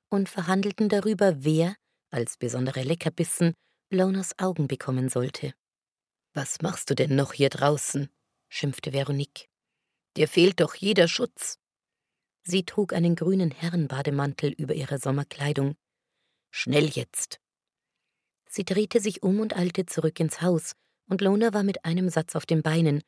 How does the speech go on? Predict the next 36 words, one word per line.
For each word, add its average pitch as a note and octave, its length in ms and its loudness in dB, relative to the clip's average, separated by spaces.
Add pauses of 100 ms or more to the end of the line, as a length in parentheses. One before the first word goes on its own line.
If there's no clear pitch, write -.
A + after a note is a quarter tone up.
(240)
folgte D#3+ 400 2
ihr E3+ 320 2 (320)
und F#3+ 140 0
verschloss F#3+ 460 -2
sorgfältig E3+ 600 0
die E3+ 120 -10
Tür. C3 300 -6 (1120)
Es - 200 -10
war C#3+ 80 0
finster F3 400 0
in C3+ 160 0
Veroniques C#3 500 -2
Wohnung, D3+ 340 2 (420)
die - 140 -2
Innenläden E3 640 4
waren D3 240 -2
verriegelt. D#3+ 640 -4 (640)
Unsicher E3 480 0
tastete E3 420 -2
Lona D#3 380 4
sich E3+ 220 -4
hinter E3+ 280 0
ihr D#3 120 0
her. E3+ 320 0 (580)
Die - 60 -4
Luft - 360 -6
roch D3+ 200 -4
nach C#3 200 -6
Keller. D#3 400 0 (420)
Es - 220 -4
war F3 80 2
kühl, G#3 380 -2 (180)
fast - 400 -10
kalt - 320 -2
hier B2+ 180 -6
drinnen. C3 400 -8